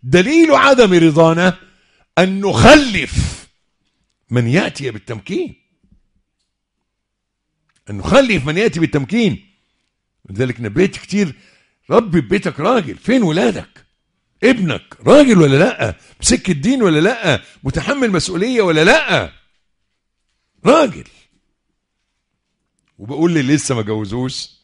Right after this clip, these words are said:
اما تيجي تتزوج، ابحث عن امرأة تربي لك رجالاً،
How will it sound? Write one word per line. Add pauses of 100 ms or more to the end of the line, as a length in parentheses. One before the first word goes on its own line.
(600)
اما
تيجي
تتزوج، (840)
ابحث
عن
امرأة (1120)
تربي
لك
رجالاً،